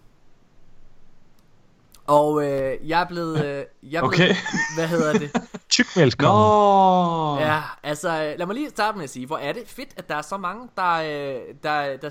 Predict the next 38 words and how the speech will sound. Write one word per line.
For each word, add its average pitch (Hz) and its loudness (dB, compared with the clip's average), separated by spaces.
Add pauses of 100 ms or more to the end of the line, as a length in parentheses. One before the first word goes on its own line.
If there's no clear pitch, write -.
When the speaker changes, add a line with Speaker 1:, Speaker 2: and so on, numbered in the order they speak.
(100)
Speaker 1:
gider 240 -10
at 147 -10
se - -14
på, 262 -2 (140)
at, 170 -8
øh, 165 -6
at 165 -10
vi - -2
Speaker 2:
Ja, 110 2
Speaker 1:
streamer 208 -8
allerede 208 -8 (120)
nu. 127 -4
Speaker 2:
super 98 -6
nice. 98 -12
Speaker 1:
Vi 151 -4
havde 151 -2
regnet 247 -6
med, 226 -10
at - -12
det 196 -8
ville 175 -8
være 170 -6
en 170 -10
lidt, - -12 (100)
øh, 139 -6
altså, 143 -10
en 139 -14
svær 220 -6
opstart, - -8
faktisk, - -20
men 110 -18
det - -12
Speaker 2:
Ja. 95 -2
Speaker 1:
er - -4
faktisk 196 -4
gået 214 -10
ret 208 -14
godt. 208 -10